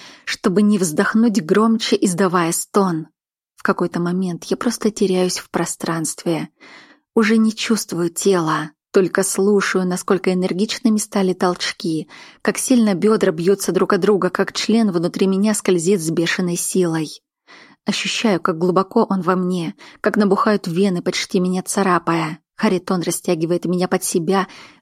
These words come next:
а я наслаждаюсь тем, как немеет от нагрузки тело.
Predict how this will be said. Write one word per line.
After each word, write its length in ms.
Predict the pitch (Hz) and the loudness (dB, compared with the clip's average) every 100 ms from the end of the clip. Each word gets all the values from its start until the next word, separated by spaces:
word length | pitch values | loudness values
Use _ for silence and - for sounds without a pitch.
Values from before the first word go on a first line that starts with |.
| - | -2
а 60 | |
я 220 | 208 220 | 0 2
наслаждаюсь 880 | 214 202 - 190 185 170 226 202 - | 2 0 0 0 0 0 0 0 -2
тем, 280 | - 220 247 - | 0 2 2 0
как 240 | 226 - 202 _ - | -4 -2 -6 _ -4
немеет 640 | 190 185 170 180 220 226 220 | 0 0 0 0 0 0 -2
от 140 | - | 0
нагрузки 560 | 214 180 175 165 - 190 | 0 2 -2 -4 -2 -4
тело. 680 | - 180 165 160 156 156 | -2 -2 0 0 -4 -6